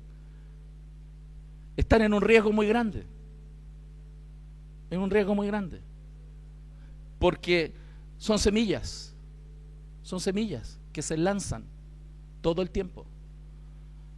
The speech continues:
Y lamentablemente nosotros no regulamos la cosecha.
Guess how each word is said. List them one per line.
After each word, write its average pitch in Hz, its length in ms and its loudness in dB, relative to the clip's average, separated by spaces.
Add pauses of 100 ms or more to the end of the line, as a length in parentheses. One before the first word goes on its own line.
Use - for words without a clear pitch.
(420)
Y 151 140 4
lamentablemente 190 840 4
nosotros 165 520 2
no 185 140 4
regulamos 175 480 4
la 175 120 2
cosecha. 180 440 -4